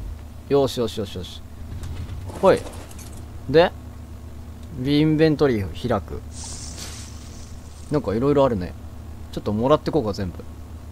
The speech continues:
えい。一気に重くなったな。えーっ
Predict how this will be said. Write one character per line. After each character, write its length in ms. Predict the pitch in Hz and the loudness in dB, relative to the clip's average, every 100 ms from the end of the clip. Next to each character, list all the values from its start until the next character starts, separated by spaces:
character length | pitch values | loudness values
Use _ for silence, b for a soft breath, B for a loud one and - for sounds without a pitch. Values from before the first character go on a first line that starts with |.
| - - - - - - - - - - - - - | -14 -12 -12 -12 -12 -12 -12 -14 -14 -14 -14 -14 -4
え 140 | 139 113 | 0 0
い。 60 | - - - - - - - - - - - - - - - - - - - - - - - | -2 -12 -8 -8 -6 -6 -6 -6 -8 -8 -8 -10 -10 -10 -10 -12 -14 -14 -14 -14 -14 -16 -10
一 80 | 151 | -8
気 160 | - 110 | -4 -4
に 80 | |
重 160 | 90 101 | -2 -2
く 80 | 104 | -2
な 80 | 101 | -4
っ 40 | |
た 80 | 78 | -6
な。 120 | 80 - - - B B B - - - - - - - | -12 -14 -20 -16 B B B -20 -20 -20 -20 -20 -14 0
え 440 | 123 131 127 | 4 6 6
ー 20 | |
っ 20 | 131 | 4